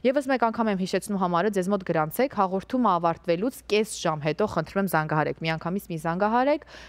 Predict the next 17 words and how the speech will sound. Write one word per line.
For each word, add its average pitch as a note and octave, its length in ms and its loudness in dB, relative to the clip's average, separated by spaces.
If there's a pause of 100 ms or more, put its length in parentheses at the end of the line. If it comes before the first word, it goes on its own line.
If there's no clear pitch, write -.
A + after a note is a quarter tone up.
(120)
հեռախոսահամարն G3+ 760 2
է A#3+ 40 2
չորս F#3 300 -2
չորս D#3+ 200 -4
երկու, G3 340 0 (1080)
չորս G#3+ 300 -2
չորս D3+ 300 -4
չորս, B3+ 240 2 (260)
զրո F3 200 0 (100)
զրո F3 200 2 (400)
վաթսուն A3+ 360 0
չորս, - 280 -4 (460)
ութ B3 180 0
մեկ A3+ 200 0
ութ - 120 -2 (120)
չի, C#3+ 200 -6 (1040)
չորս A#3+ 300 0